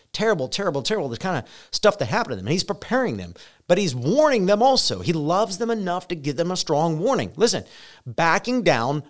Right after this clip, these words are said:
turning back is not an option. Fear me more than them, because all they could do is hurt your body. But listen, eternity is a whole lot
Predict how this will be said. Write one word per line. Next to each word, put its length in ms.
turning 480
back 420
is 120
not 360
an 200
option. 440
Fear 560
me 440
more 360
than 260
them, 280
because 260
all 260
they 100
could 180
do 140
is 120
hurt 140
your 120
body. 480
But 80
listen, 240
eternity 640
is 100
a 80
whole 800
lot 480